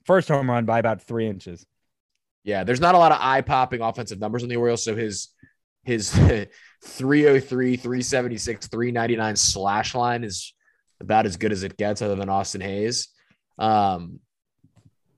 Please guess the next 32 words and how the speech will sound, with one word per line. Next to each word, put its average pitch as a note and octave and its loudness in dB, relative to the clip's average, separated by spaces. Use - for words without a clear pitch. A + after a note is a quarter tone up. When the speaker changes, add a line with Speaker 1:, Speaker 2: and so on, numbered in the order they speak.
Speaker 2:
and, B2+ 2
like, B2+ 6
it C#3 2
should E3 -2
just, D#3+ -4
that E3+ 0
guy's F3 2
just D3+ -6
a B2+ -4
pro. F#2+ -2
He's A#2+ -10
just C#3+ -6
a D3 -4
straight-up C3+ 2
pro, G#2 0
clearly C3 4
is B2 4
a A2 -2
leader, G2 -4
and G#2 -8
continues A#2 -2
to - -8
play G#2+ -2
well G2+ 0
in F#2+ -6
a F#2 -6
Baltimore F2+ -8
uniform. F2 -10
I C3 0
hope, D3 2
I A#2 -8
just D3 -10